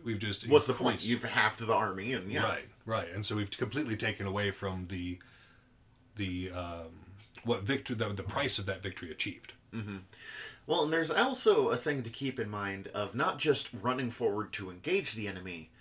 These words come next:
Speaker 2: but separating too far
Speaker 1: Mm.
Speaker 2: from your group to be able to help them. That's a completely different kind, uh, not to put someone on blast here, but someone I was talking about, uh, talking to recently, and I'm like, "Man, you always end up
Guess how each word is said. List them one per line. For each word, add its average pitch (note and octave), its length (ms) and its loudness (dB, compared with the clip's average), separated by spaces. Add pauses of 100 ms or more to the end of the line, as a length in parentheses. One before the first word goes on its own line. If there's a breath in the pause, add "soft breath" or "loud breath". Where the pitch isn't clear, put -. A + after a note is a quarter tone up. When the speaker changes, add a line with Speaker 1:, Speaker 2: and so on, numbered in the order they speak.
(380 soft breath)
Speaker 2:
but G2+ 220 -2
separating C3 640 2
too - 220 -2
far B2 220 4
Speaker 1:
Mm. A#2+ 40 -2
Speaker 2:
from G#2 220 -4
your G2 100 -4
group G2+ 380 -6
to E2 340 -10 (140)
be G#2 100 -6
able - 220 -4
to - 200 -14 (220)
help - 300 2
them. - 240 -4
That's A2 160 4
a - 60 -2
completely A2 420 -2
different C3+ 340 4
kind, F2 380 -6 (440 loud breath)
uh, F2 360 2 (1400 soft breath)
not E3 160 2
to - 60 -8
put A2+ 160 -2
someone G2 220 -4
on F#2 140 -6
blast D#3+ 340 4
here, G2 100 -2
but F#2+ 120 -6
someone G#2 220 -4
I F2+ 60 -6
was F#2 120 -6
talking F#2+ 400 -4
about, E2+ 440 -4
uh, G2 40 -8
talking F#2 420 -4
to F2 160 -8
recently, F2 420 -8
and F#2 60 -8
I'm F#2 60 -8
like, G2 160 -6
"Man, D#3 220 -2
you A#3 180 -2
always E3 500 -2
end C3 260 -2
up C#3 220 0